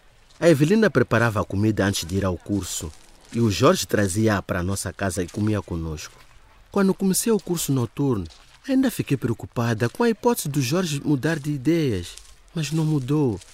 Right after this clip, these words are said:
Ele tem sido ótimo com a Joaninha enquanto estou nas aulas. E nos dias que eu não tenho tempo para cozinhar, ele mesmo faz a comida. Era verdade. Os cozinhados estão a melhorar a cada semana,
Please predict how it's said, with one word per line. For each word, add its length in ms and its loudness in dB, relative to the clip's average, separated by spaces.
Ele 120 2
tem 140 4
sido 340 0
ótimo 360 0
com 120 -4
a 80 2
Joaninha 440 -2
enquanto 300 -2
estou 200 -4
nas 240 -4
aulas. 420 -4
E 60 2
nos 160 4
dias 240 0
que 80 2
eu 60 4
não 100 4
tenho 220 0
tempo 320 0
para 140 -2
cozinhar, 600 0
ele 220 2
mesmo 280 2
faz 280 -4
a 80 -2
comida. 680 -4
Era 220 -2
verdade. 500 -8
Os 140 -4
cozinhados 540 0
estão 200 0
a 60 2
melhorar 460 2
a 80 -2
cada 260 -4
semana, 640 -4